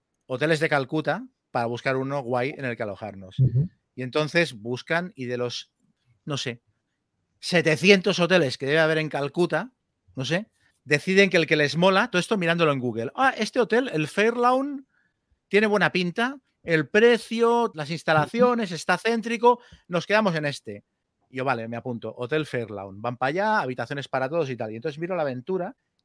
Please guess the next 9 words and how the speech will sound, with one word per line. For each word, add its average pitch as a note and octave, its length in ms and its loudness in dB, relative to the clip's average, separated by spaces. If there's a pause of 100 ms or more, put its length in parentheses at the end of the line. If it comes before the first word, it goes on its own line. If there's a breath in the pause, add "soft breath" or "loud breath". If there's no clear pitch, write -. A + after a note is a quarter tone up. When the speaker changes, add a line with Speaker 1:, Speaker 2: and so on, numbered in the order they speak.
(100)
Speaker 1:
y C#3+ 100 -4
leo F3 300 2
que D#3+ 140 -2
<laughs> - 340 -6 (520 soft breath)
Rose F#3+ 300 8
Medham D#3 480 2 (100)
y E3 140 -2
su F#3 220 2
equipo F#3+ 440 4